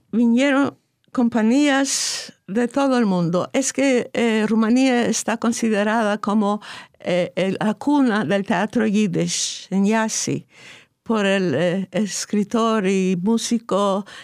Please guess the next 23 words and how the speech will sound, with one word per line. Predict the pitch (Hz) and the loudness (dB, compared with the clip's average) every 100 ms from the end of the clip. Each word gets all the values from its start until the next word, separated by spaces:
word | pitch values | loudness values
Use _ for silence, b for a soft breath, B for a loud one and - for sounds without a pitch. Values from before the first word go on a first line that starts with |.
| B - | B -8
eh, | - 175 175 - - - | -2 0 0 -2 -4 -4
Abraham | 180 196 202 214 226 | -4 -4 0 0 0
Goldfaden. | 196 202 202 - 147 156 - - - _ _ _ B B B B - | 0 0 -2 -4 -4 -4 -8 -14 -18 _ _ _ B B B B -4
Y | 226 | -2
entonces | 214 226 247 240 277 - | 0 0 0 0 0 0
ellos, | 247 254 262 262 - 277 | 0 2 2 0 0 0
eh, | 262 | -2
tienen | - 262 269 262 | 0 2 4 4
este | 240 240 - 269 | 2 -2 -6 -4
teatro, | 240 196 240 - - 240 240 233 B B - | -2 0 -2 -4 -2 0 0 -2 B B -8
teatro | - 247 - 254 | -2 -2 -2 -2
durante | 208 226 233 247 247 240 226 226 - _ _ _ _ _ _ _ | 0 0 0 0 0 0 0 -2 -6 _ _ _ _ _ _ _
muchos | 196 262 285 269 254 | 0 2 2 -2 0
años. | 254 226 208 196 294 - | 0 2 2 0 -2 -4
Esto | 240 202 - 240 | -6 -4 -4 -4
fue | - 233 | -4 -4
fundado | 226 226 214 240 226 214 202 | 0 0 0 0 0 0 2
en | 208 | 2
mi-, | 220 233 226 B B - | 2 0 -2 B B -2
en | 214 | 0
mil | 220 240 233 | 2 2 0
setecientos, | 226 185 - 208 - 233 233 226 - 214 - - | -4 -6 -6 -8 -4 -2 0 0 -2 -2 -4 -6
eh, | 151 190 190 | -2 -2 -2